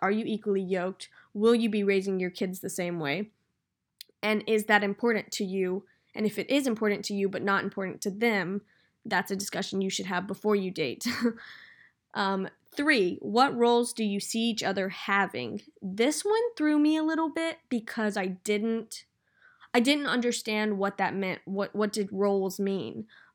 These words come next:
But he explained further and he said, "Okay, say a man comes into the relationship thinking, 'Okay, I'm gonna marry her, then she's gonna be a, a stay-at-home mom,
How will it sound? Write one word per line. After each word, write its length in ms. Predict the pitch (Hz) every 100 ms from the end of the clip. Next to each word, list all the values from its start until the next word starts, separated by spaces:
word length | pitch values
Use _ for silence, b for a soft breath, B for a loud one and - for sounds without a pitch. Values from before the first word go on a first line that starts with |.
| -
But 180 | 226 220
he 140 | 226
explained 540 | 202 - - 285 320
further 340 | - 233 214 202
and 120 | 196
he 120 | 208
said, 240 | 208 208 -
"Okay, 360 | 233 208 190
say 260 | 185 226 247
a 80 | 277
man 240 | 226 220
comes 200 | 220 214
into 340 | 208 208 196
the 100 | 190
relationship 1040 | 185 202 202 196 202 214 240 240 - 269 262 - B _ -
thinking, 400 | 208 208 202 -
'Okay, 400 | 262 262 196 185
I'm 180 | 202 220
gonna 140 | 277 294
marry 340 | 226 196 190
her, 300 | 190 190 185 b _
then 180 | 220 220
she's 200 | 262 254
gonna 160 | 277
be 180 | 254 269
a, 300 | 262 - 247 _
a 160 | 226 202
stay-at-home 640 | - 208 220 254 285 277
mom, 380 | 214 190 190